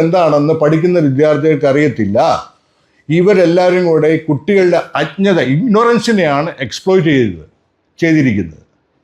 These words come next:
കുട്ടികൾക്കോ രക്ഷിതാക്കൾക്കോ അറിയില്ല. കാരണം എല്ലാവരും സാമ്പത്തികം കുറഞ്ഞ അവസ്ഥയിൽ നിന്നുള്ള വിദ്യാർത്ഥികളാണ്. അപ്പം പഠനം സ-, അവിടെ പോയി പഠിക്കാനുള്ള സാമ്പത്തികം കുറഞ്ഞു നിൽക്കുമ്പോൾ അവരെല്ലാവരെയും ഇതിലോട്ട് ആകർഷിക്കുന്നു.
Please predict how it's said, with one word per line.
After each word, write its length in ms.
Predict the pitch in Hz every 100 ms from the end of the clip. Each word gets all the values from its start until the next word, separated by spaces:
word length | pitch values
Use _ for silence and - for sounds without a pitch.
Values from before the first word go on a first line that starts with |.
| _ _ _ _
കുട്ടികൾക്കോ 500 | 156 139 185 180 190
രക്ഷിതാക്കൾക്കോ 540 | 170 - 160 160 156 175 151
അറിയില്ല. 320 | 156 143 117 147
കാരണം 340 | 160 170 175 165 - - 147
എല്ലാവരും 340 | 165 170 175 -
സാമ്പത്തികം 460 | 151 160 165 165 160
കുറഞ്ഞ 280 | 147 151 170 170 - - _ _ _ - _ _ 131
അവസ്ഥയിൽ 360 | 143 156 180 170
നിന്നുള്ള 640 | 160 160 151 151 151 147 - 123
വിദ്യാർത്ഥികളാണ്. 760 | 123 151 143 165 156 135 135 -
അപ്പം 260 | 110 143 127
പഠനം 380 | 135 135 160 170 151 - -
സ-, 60 |
അവിടെ 300 | 139 131 185
പോയി 240 | 202 208 196 185
പഠിക്കാനുള്ള 640 | 170 165 196 185 160 165 151
സാമ്പത്തികം 400 | 143 160 160 160
കുറഞ്ഞു 300 | 156 180 247
നിൽക്കുമ്പോൾ 360 | 202 151 151 196 - _ _ _ -
അവരെല്ലാവരെയും 680 | 165 180 156 170 156 143 151
ഇതിലോട്ട് 320 | 147 156 147 131
ആകർഷിക്കുന്നു. 540 | 127 131 113 95 85